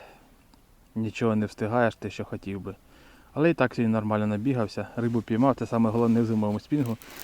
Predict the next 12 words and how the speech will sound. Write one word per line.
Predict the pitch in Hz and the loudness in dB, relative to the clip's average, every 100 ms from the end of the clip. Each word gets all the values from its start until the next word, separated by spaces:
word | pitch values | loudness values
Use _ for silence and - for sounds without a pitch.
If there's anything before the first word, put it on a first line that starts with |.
| - - - - | -16 -16 -16 -4
піймати | 113 113 117 113 | 0 2 2 0
рибу. | 104 87 92 - - - - - - - - - | -2 -4 -8 -12 -20 -20 -20 -16 -12 -12 -12 -4
Були | 123 117 | 0 2
клювання. | 117 117 175 180 151 - - - - - - - - - - - - - | 2 6 8 8 4 -2 -12 -14 -16 -16 -20 -20 -20 -20 -20 -20 -16 0
Ну | 196 294 | 2 4
от | 240 | 4
так, | 175 175 - - - | 4 4 0 -16 -2
така | 139 - | 0 4
в | 147 | 4
нас | 131 | 4
погода | - 131 151 131 113 | 4 4 6 6 4
сьогодні. | 117 110 104 101 | 2 0 0 -4